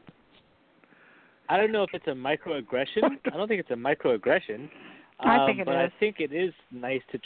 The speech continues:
Speaker 1: try to get their name right. Um, I think it, whatever you can do to try to bond or get closer to them or relate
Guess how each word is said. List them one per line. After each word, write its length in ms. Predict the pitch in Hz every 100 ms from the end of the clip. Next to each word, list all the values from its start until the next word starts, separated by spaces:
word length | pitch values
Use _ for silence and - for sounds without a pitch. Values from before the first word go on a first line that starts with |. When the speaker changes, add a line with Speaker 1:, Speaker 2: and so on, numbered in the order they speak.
| -
Speaker 1:
try 160 | 135 143
to 140 | 123
get 220 | 101 113 _
their 220 | 110 107 95
name 340 | 107 104 95 101
right. 240 | 101 165 _ _ _ - _ -
Um, 400 | 113 120 113 117
I 120 | 120 123 -
think 160 | 147 -
it, 100 | 120 - 120
whatever 320 | 117 123 135
you 160 | 135 127 -
can 180 | 123 113
do 220 | 123 139
to 160 | - 120
try 320 | - 123 131 -
to 280 | 120 110 101 - - - -
bond 340 | 123 135 147
or 60 | 117
get 220 | 117 110
closer 340 | 135 156 -
to 20 | 110
them 280 | 101 110
or 80 | 113
relate 300 | 107 107 147